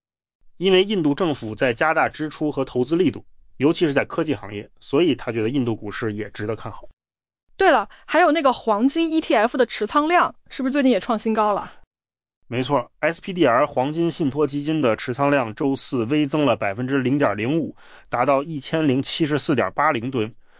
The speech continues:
Speaker 1: 这可是三年半以来的最高水平了。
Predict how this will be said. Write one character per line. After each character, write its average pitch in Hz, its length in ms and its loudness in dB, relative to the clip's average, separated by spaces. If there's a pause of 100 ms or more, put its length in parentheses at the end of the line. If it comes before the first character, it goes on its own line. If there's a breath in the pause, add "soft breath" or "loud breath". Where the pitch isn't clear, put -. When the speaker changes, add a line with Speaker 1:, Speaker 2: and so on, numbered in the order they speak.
(180)
Speaker 1:
这 170 160 0
可 101 140 -6
是 - 120 -8
三 156 300 -2
年 131 180 -2
半 135 260 0
以 101 60 -8
来 98 160 -6
的 113 140 -2
最 - 160 -2
高 127 160 4
水 107 160 -6
平 101 160 -16
了。 98 140 -14